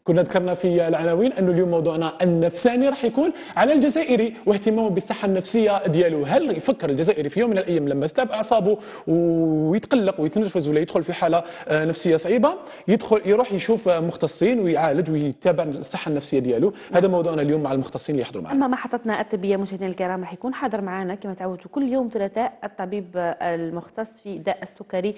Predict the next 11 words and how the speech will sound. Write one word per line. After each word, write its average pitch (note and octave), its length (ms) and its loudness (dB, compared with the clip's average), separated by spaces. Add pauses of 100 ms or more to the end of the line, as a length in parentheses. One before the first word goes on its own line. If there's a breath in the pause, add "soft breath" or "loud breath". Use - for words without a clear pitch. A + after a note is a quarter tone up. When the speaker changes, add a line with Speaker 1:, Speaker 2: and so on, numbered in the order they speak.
(360 loud breath)
Speaker 2:
دكتور G#3+ 220 -4
نادر A3+ 240 0
جرين، A#3+ 220 0
اللي C4+ 140 2
راح C4 140 -4
يتناول C4 460 -2
معنا F#3+ 240 -4
أعضاء G3+ 480 -4
المتضررة G3+ 640 -4
من F#3 240 -4
داء A3+ 200 0